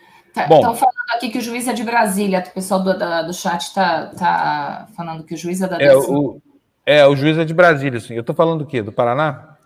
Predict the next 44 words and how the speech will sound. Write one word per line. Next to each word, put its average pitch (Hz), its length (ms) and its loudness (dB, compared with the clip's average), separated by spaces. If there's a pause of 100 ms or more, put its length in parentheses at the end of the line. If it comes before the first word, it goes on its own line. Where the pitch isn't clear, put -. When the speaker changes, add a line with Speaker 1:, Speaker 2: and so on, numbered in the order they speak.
(140)
Speaker 2:
É 135 100 2
porque 147 180 -2
o 156 40 4
processo 165 380 2
corre 165 180 4
no 151 60 -6
Paraná, 123 400 2
o 95 60 -2
juiz 131 180 -4
é 151 60 -4
de 151 80 -8
Brasília. 113 440 2
Speaker 1:
É. - 160 -14 (720)
Speaker 2:
Falha 139 240 4
minha 120 220 0
aqui. 92 380 -6
Valder 170 340 4
Nascimento 170 400 2
tá 175 80 4
dizendo, 120 260 0
"Paulo 160 220 4
Guedes 160 240 2
parou 160 240 2
de 143 100 -4
ler 156 140 -2
em 151 40 -2
mil 147 120 -6
novecentos 131 380 0
e - 20 0
oitenta, 147 340 -4
não 147 120 -8
conhece 135 300 -2
o 123 40 -10
Brasil, 120 300 2
não 147 100 -6
tem 143 180 -4
plano, 139 300 2
não 139 60 -8
tem 147 120 -4
noção 139 320 -2
nenhuma 151 360 -2
do 135 80 -8
que - 100 -20
fazer, 131 440 2